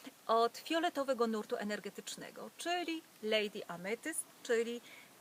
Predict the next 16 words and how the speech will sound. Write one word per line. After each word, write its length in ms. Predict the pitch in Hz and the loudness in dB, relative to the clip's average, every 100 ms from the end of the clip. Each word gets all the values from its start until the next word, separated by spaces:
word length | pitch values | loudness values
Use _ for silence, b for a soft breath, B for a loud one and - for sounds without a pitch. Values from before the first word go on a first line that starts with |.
| - | 2
aniołów 500 | 262 330 247 240 240 - | 6 6 4 2 0 -4
związanych 920 | 202 - 190 240 320 330 269 269 247 | -10 -8 0 6 8 6 4 2 0
z 60 | - | -6
transformacją 880 | - 208 226 - 226 208 196 - 196 | 0 4 4 2 -6 -2 -4 -4 -6
i 100 | 262 | -4
przemianą. 480 | - 294 196 175 202 | -2 -4 -4 -6 -2
Jak 200 | 233 233 | -2 -2
widzicie, 340 | 294 - 320 B B B | -6 -4 -4 B B B
wszystko 420 | - 427 - - - | 0 2 2 0 -4
to, 240 | - 359 349 | 4 4 4
co 140 | 262 | 2
robiliśmy 680 | 233 208 233 247 349 - 262 | 2 2 -2 -2 -2 -2 -4
w 100 | - | -4
tym 240 | 277 262 | -2 0
roku 360 | 254 262 262 247 | 2 2 2 -4
wspólnie, 880 | - - - 262 247 196 170 165 | -6 -10 -4 2 2 2 -4 -8